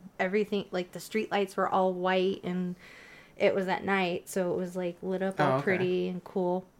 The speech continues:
Speaker 1: But yeah, I just, I thought that was awesome. Like, so many years into the game, and people are still, like, doing awesome things like that.
Speaker 2: Yeah. Well, when you did that, I,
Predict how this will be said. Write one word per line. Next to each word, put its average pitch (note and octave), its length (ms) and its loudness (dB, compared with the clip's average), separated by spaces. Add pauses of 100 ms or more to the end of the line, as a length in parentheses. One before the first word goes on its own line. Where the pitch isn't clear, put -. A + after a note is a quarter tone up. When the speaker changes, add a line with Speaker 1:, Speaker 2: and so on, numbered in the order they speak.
(120)
Speaker 1:
But G3 180 0
yeah, F#3 300 -4 (360)
I G#3+ 80 -2
just, A#3 280 -4 (260)
I G3+ 60 -6
thought B3 180 0
that D4+ 120 10
was D#4 220 6
awesome. A3+ 480 4
Like, G3 320 0 (960)
so A#3+ 320 2
many B3 440 2
years A3+ 320 4
into A3 220 4
the G3 120 0
game, F#3+ 560 0
and F3 480 -6
people G#3 260 0
are F#3+ 140 0
still, G3 460 -2
like, F#3 480 -2 (920)
doing G3+ 400 2 (440)
awesome G3 360 0
things F#3+ 300 -2
like E3 180 -6
that. D#3 300 -2 (160)
Speaker 2:
Yeah. C3 240 2 (1900)
Well, D3 320 6 (220)
when E3+ 200 2
you D#3+ 120 2
did C#3 280 4
that, C3+ 320 2
I, C3 280 6